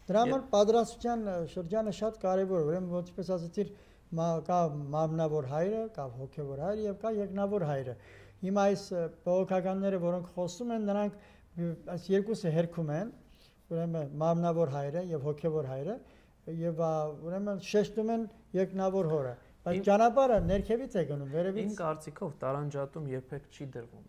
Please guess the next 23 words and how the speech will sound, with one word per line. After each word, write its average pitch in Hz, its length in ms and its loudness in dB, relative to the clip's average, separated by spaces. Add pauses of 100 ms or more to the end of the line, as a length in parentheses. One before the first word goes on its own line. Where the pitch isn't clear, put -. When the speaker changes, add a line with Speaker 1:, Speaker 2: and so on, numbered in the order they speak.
Speaker 2:
նախ 147 140 -4 (100)
հստակ 147 400 -8
չեն 143 300 -10
տեսնում, - 400 -20 (300)
պատգամը 139 520 -6
չեն 139 280 -14
տեսնում, 139 340 -18
որովհետեւ 147 460 -10
տեսնեն 151 440 -10
պատգամը, 131 460 -12
պետք - 260 -18
է 139 100 -12
լուրջ 170 300 -10
ուսումնասիրեն, 143 600 -10
մասնավորաբար 165 800 -8 (320)
եկեղեցու 147 640 -10 (140)
մեծ, 196 540 -6
մեծ, 151 400 -10
մեծ 135 300 -10
ուսուցիչ 143 440 -14
ու 139 160 -16
սրբերի 135 500 -12
գրությունները, 147 640 -6